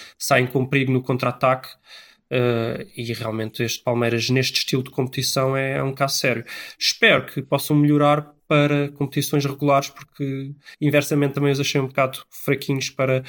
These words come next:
todos os jogos terem que ganhar, todos os jogos terem que ir para cima.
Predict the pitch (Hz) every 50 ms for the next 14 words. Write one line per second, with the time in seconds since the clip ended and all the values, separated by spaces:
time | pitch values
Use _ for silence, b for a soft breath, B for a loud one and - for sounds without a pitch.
0 | B B B - - 160 147 127 139 151 147 131 135 147 139 143 143 - - -
1 | 147 135 127 127 127 - - - 131 127 127 127 127 123 - 139 123 123 120 123
2 | 123 123 - - - 127 123 120 - 127 - - - - - 131 127 131 131